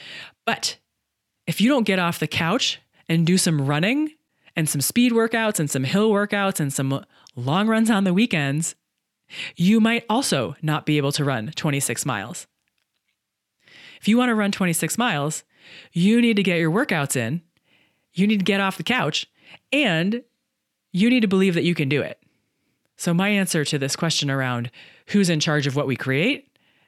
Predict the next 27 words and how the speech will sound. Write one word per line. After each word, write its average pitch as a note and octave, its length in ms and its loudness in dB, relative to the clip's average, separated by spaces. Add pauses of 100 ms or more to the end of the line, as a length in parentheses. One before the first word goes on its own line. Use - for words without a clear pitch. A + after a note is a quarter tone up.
and D3 160 0
is C3+ 100 0
it C#3 140 -2
the C#3 80 -2
hard D#3 220 0
work D#3 340 -4
or D3 100 -2
is C3+ 140 -2
it B2+ 80 -6
the B2 80 -4
manifest? G3+ 520 -2 (460)
My D#3+ 120 -2
answer E3+ 200 0
is B2+ 120 -2
both. - 460 -6 (680)
You've D#3 100 -6
gotta A3+ 180 2
have G#3+ 220 0
both. - 340 -2 (360)
One F#3+ 320 0
or G3 260 2
the G3 140 2
other C#3+ 240 2
won't D3+ 180 0
get D3 120 -2
you A2+ 60 -6
there. F2+ 240 -10